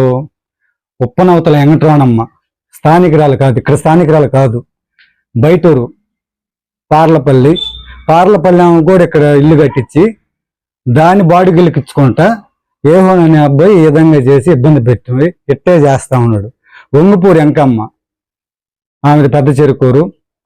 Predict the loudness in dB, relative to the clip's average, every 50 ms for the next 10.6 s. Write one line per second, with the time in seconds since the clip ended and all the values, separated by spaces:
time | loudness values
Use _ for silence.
0 | _ -8 -6 -4 -2 0 0 2 0 0 0 0 -2 -2 -4 -6 -12 -18 _ _
1 | _ _ _ _ _ _ _ _ _ _ -2 0 2 2 0 0 0 0 0 0
2 | 2 2 2 0 0 0 0 -2 0 0 0 0 0 0 0 0 0 0 0 -2
3 | 0 0 -2 -2 -2 -2 -2 0 0 2 2 0 0 0 -2 0 0 -2 0 -2
4 | -2 0 0 0 2 2 0 -2 -4 -8 -12 -16 -20 -20 _ _ _ _ _ _
5 | _ _ _ -2 0 2 2 2 2 2 2 2 2 2 2 2 2 2 2 2
6 | 2 2 2 2 2 2 2 2 0 0 -2 -4 -4 -4 -6 -8 -4 -2 -2 0
7 | 0 2 2 2 2 2 2 2 0 0 0 0 0 0 -2 -2 -2 -2 -2 -2
8 | -2 -4 -4 -2 -2 -2 -2 -4 -8 _ _ _ _ _ _ _ _ _ _ _
9 | _ _ _ -2 0 2 2 2 2 2 2 2 2 2 2 2 2 2 0 0
10 | 0 2 2 2 2 2 2 2 2 0 0